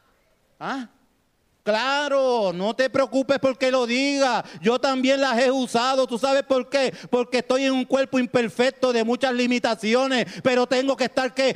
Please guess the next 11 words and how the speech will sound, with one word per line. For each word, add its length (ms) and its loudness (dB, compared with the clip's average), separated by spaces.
Agarrado 720 0
de 200 0
Cristo. 800 -2
Porque 320 0
la 140 -2
clonopin 600 0
no 140 0
llega 300 0
donde 300 0
llega 340 0
Cristo. 400 -2